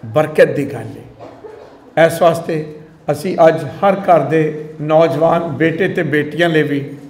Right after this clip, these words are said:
ਖੁਦਾ ਦਾ ਸ਼ੁਕਰ ਅਦਾ ਕਰਦੇ ਹਾਂ। ਖੁਦਾ ਖੁਦ ਵੀ ਖੁਸ਼ ਰਹਿੰਦਾ ਹੈ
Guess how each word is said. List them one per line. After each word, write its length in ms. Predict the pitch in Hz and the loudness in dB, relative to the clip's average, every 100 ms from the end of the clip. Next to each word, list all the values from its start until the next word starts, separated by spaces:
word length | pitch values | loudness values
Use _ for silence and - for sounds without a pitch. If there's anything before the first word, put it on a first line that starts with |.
| - | -10
ਖੁਦਾ 240 | 160 143 | -2 0
ਦਾ 300 | 135 131 123 - - | 0 -2 -4 -8 -18
ਸ਼ੁਕਰ 420 | - - 135 131 120 | -18 -16 -12 -10 -10
ਅਦਾ 240 | 104 123 - | -10 -14 -14
ਕਰਦੇ 380 | 117 - - | -18 -18 -20
ਹਾਂ। 80 | - - _ _ _ - | -20 -20 _ _ _ -4
ਖੁਦਾ 480 | 185 165 175 190 - - - - - - - - _ _ _ _ - | 4 6 6 2 -4 -12 -16 -20 -20 -20 -20 -20 _ _ _ _ -2
ਖੁਦ 180 | 196 202 | 0 2
ਵੀ 120 | 226 | 2
ਖੁਸ਼ 340 | 226 214 - | 4 2 2
ਰਹਿੰਦਾ 340 | 196 190 185 170 | 2 2 2 0
ਹੈ 300 | 143 - | -2 -10